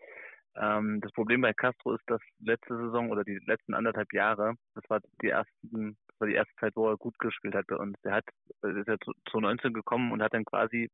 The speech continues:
bis inklusive der Hinrunde in der zweiten Liga, ähm,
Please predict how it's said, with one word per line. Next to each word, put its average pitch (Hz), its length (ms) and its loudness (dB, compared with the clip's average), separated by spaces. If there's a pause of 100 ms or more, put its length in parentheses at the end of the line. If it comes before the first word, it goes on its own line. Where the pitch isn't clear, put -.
(100)
bis 127 120 0
inklusive 120 400 -4
der 110 300 0
Hinrunde 117 380 0
in 107 40 0
der 104 100 0
zweiten 110 320 0
Liga, 113 300 0 (680)
ähm, 110 380 2